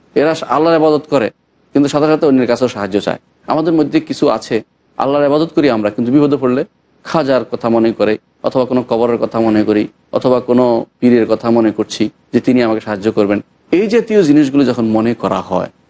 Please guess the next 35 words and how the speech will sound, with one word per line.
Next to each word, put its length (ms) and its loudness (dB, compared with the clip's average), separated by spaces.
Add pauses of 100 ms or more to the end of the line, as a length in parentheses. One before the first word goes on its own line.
(140)
তখন 220 0
কিন্তু 200 0
আপনার 320 -4
ইয়াকা 460 0
না'বুদু 500 -2 (300)
ওয়া 120 0
ইয়াকা 380 -2
নাস্তাইন 460 -4
আর 180 -4
ঠিক 220 -2
রইল 160 0
না, 100 0
আল্লাহর 260 -4
কাছে 200 -6
সাহায্য 300 -8
চাওয়া 220 -4
হলো 140 -2
না। 100 -6 (520)
তৃতীয় 340 2
এক 120 -2
ধরনের 220 2
মানুষ 240 0
আছে, 300 -6 (360)
যারা 240 0
সাহায্য 540 -2 (400)
কখনো 400 0
চায় 220 -2
না, 180 -8 (440)
অর্থাৎ 340 -2
আল্লাহর 280 0
কাছে 220 -6
সাহায্য 300 -2
চায়ই 380 0
না। 180 -6 (680)
ইবাদত 400 -2